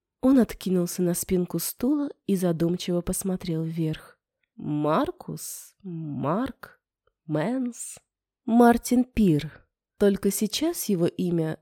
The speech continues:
Энтони Браун". Кэнди отрезала ножичком кусок мяса.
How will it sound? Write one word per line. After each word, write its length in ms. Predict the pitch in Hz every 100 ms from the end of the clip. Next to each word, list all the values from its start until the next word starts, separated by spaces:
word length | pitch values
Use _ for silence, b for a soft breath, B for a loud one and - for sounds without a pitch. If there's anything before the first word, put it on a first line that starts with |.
| -
Энтони 480 | 262 285 - 285 269
Браун". 640 | 214 165 151 139 156 170 _ _ _ _ _
Кэнди 380 | 214 247 285 247
отрезала 560 | 226 175 180 185 190
ножичком 540 | 180 175 180 185 - 208
кусок 480 | - - 170 165
мяса. 500 | 180 165 156 - 165